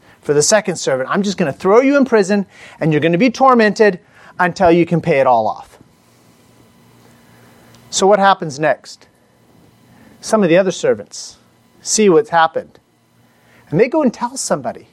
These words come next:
You got servant number one, he's been forgiven ten thousand talents. You've got servant number two, he's been thrown in jail. And now you have this other group of servants. They see what happens,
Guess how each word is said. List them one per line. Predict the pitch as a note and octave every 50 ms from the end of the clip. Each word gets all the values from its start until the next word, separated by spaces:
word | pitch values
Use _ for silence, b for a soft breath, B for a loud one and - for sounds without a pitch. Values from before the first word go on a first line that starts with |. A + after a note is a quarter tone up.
| _
You | - D#3
got | F3 F#3 -
servant | - A#3+ B3 B3+ C#4
number | C4+ C#4+ C#4+ D#4+
one, | C#4+ A#3+ A#3 A3+ A3+
he's | G3+ G3 F3
been | F#3 A3 G#3
forgiven | - A3+ A3 F#3 G#3 G#3 G#3 A3+ A#3 A3 - _ _ _ _ b b b b b b b b b b b b b
ten | - - - G#3+ A3 A3+ A#3+ A#3+ A#3 - _ _ _
thousand | _ - E3 F3+ G3 G#3 G3 - G#3 G3
talents. | - F#3 D3+ B2+ C3 C3 -
You've | F3 D#3+
got | G3+ F#3 D3+
servant | - - A3 A#3 A#3+ C#4 B3+
number | B3+ B3 A#3 B3+
two, | - - G#3+ F3+
he's | E3+ G3 G#3 G3
been | G#3+ A#3+ A3+
thrown | - - G#3+ G#3+ G#3+ G#3+
in | G#3+ G3
jail. | F3+ F#3+ E3 E3 D#3+ D#3+ b b b b b
And | - F3
now | F#3+ A#3+ D#4
you | E4+ E4
have | D4+ C#4+ B3+
this | C4 A#3+ - -
other | A#3+ C4 C4 C4
group | G3 G3 A3 F#3
of | F#3+ E3+
servants. | - G3+ F#3+ E3+ E3 D#3+ - -
They | - D3 G3+ A#3+ C#4+
see | B3 - - D#4 D#4
what | D4 C#4
happens, | G#3+ G3+ G#3+ G3 F3+ - F#3 E3+ D#3+